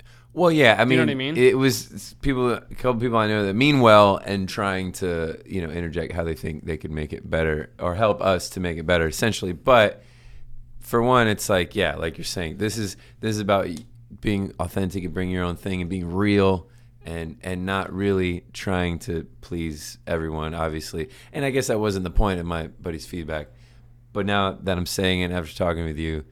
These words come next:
Speaker 1: that's what it makes me th-, feel like you end up then doing, right? 'Cause if you, what is it? You try to please everyone, you please no one, or it's
Speaker 2: You
Speaker 1: just,
Speaker 2: can
Speaker 1: you never
Speaker 2: please,
Speaker 1: can.
Speaker 2: you can please one per-, you can please some of the people all of the time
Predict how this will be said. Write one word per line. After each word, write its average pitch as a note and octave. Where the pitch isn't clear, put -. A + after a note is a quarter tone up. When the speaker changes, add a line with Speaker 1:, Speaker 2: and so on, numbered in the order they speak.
Speaker 1:
that's G2
what F#2+
it E2+
makes E2
me E2
th-, -
feel A2
like F#2+
you F#2
end E2+
up E2+
then E2+
doing, E2
right? D#2
'Cause F2+
if E2+
you, F2
what F2+
is D2+
it? -
You E2+
try F#2
to F2
please E2+
everyone, D#2+
you D2
please D#2
no D#2+
one, D2
or D2
it's D#2
Speaker 2:
You D#3+
Speaker 1:
just, A2
Speaker 2:
can D#3+
Speaker 1:
you B2+
never C#3
Speaker 2:
please, C#3
Speaker 1:
can. B2+
Speaker 2:
you D#3+
can D3+
please C#3
one D#3+
per-, -
you D3
can D3
please C#3
some G3+
of A3
the F3+
people E3+
all D3
of C#3
the C3+
time B2